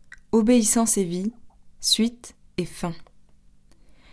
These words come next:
Dieu avait planté le jardin d'Éden pour le bien et la joie de l'être humain. Tout y était parfait.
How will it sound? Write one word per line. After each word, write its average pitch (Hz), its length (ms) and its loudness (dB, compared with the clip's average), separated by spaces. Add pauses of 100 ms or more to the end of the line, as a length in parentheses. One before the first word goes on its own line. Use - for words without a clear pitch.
(360)
Dieu 233 260 4
avait 214 180 4
planté 240 360 2
le 277 80 2
jardin 220 380 2
d'Éden 190 500 0 (520)
pour 185 140 2
le 180 140 6
bien 208 440 0 (140)
et 180 80 -2
la 180 160 -2
joie 202 300 0
de 214 80 0
l'être 202 260 -2
humain. 165 220 -4 (840)
Tout 262 260 0 (100)
y 202 40 2
était 233 240 0
parfait. 185 560 -6